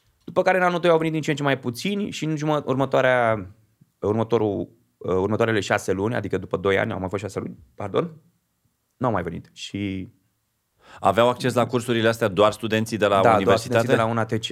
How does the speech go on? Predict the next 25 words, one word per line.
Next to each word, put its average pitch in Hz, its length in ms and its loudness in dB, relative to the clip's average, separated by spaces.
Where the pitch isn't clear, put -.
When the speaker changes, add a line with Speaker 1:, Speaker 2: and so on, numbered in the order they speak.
Speaker 1:
Uh, 107 360 4
am 117 80 2
fost 143 140 0
Speaker 2:
N-ar 143 120 4
fi 196 140 0
Speaker 1:
plătit - 40 -2
doi 135 200 6
Speaker 2:
poate 127 200 2
Speaker 1:
ani 190 60 -4
și 147 120 -12
după 147 180 -2
jumătate, 147 460 -2
după 123 200 2
doi 139 220 0
ani 156 80 0
mi-au 143 120 -4
spus 135 160 -8
că 131 100 -4
nu 127 60 -2
mai 123 160 0
au 110 120 2
bani 107 200 -2
să - 100 -12
mă 98 80 -6
plătească. 95 720 -2